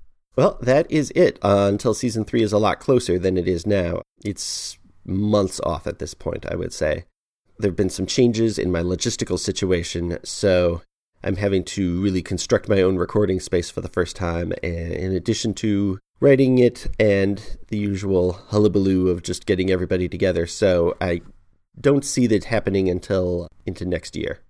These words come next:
But when it comes, hopefully you'll like it. As I say, it'll be different from the first two, but I think a lot of the same appeal will be there. And then, since it's a short season, I'm hoping to follow up into the next season in a quicker way than it took this time, but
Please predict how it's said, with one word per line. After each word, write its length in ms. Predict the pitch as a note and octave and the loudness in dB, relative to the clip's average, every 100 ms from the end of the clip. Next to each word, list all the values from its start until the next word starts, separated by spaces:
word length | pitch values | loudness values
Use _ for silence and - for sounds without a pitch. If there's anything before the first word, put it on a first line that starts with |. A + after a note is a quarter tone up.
| _ _ | _ _
But 100 | - | 0
when 140 | G#2 G2 | 2 2
it 80 | F#2 | 2
comes, 400 | D3+ C4 - - G#2 | 0 0 -6 -14 -6
hopefully 320 | A2+ G#2 G2 | -4 0 0
you'll 160 | F2+ | 2
like 180 | G2 B2+ | 2 2
it. 200 | D#3 C3+ - | 2 -2 -8
As 160 | E2+ | -8
I 60 | E2 | -6
say, 180 | - G2+ | 0 2
it'll 140 | F#2+ | 0
be 300 | F2 G2 F#2+ - - | -2 -6 -8 -12 -2
different 340 | C3+ - A#2+ | 0 2 0
from 200 | - A#2+ | 0 -2
the 40 | A2+ | 0
first 320 | - A#2 - | 0 -2 -4
two, 300 | C3 B2 B2+ - | -2 0 -2 0
but 280 | G2+ F#2 - - | 2 2 -4 -10
I 80 | - | -4
think 320 | - G2 - | -2 -2 -4
a 100 | - E2+ F2+ | -8 -6 -4
lot 240 | F#2+ F#2+ | -2 -4
of 100 | F2+ | -6
the 80 | - | -8
same 540 | - F#2+ F#2 F2 F2 - - _ _ _ | -2 0 0 0 -4 -10 -20 _ _ _
appeal 520 | - - - A#2 G2 F#2 | -14 -6 0 4 4 4
will 160 | F#2+ | 2
be 160 | F#2 F2+ | 0 0
there. 320 | D#2+ G1+ - - - - | -2 -4 -8 -16 -10 -8
And 220 | - F#2+ G2+ | -4 -2 0
then, 480 | G2 F#2+ F#2 G#2 - - | 2 2 -2 -6 -14 -18
since 260 | - G#2 E2+ | -8 -6 -6
it's 140 | - | -8
a 40 | |
short 300 | F2 D3 C3 | -2 2 2
season, 480 | - A#2+ G#2 G#2 G#2+ | 2 -2 2 2 2
I'm 360 | - F2+ E2+ F2+ | -2 -4 -4 -4
hoping 360 | - C#3+ C3+ G2+ | 0 2 4 2
to 60 | |
follow 300 | G2 G#2+ G2+ | 2 4 4
up 160 | G2 F2+ | 4 2
into 180 | E2+ F2+ | -2 -2
the 80 | F#2 | 2
next 260 | A#2 - | 2 0
season 420 | - F#2+ F2+ F#2 | -2 -2 -2 -2
in 160 | F2 F#2+ | -2 -2
a 240 | F2 E2 - | -4 -6 -10
quicker 320 | - A2 A2+ G2 | -6 -2 2 4
way 240 | F#2+ F#2 | 4 2
than 300 | F2+ F2+ F2 - - | 0 -2 -4 -8 -10
it 120 | G#2+ | -10
took 180 | - - | -8 -4
this 160 | A2+ - | -4 -2
time, 380 | A2+ G#2+ G2+ G#2 | -2 0 -2 -4
but 160 | - | -6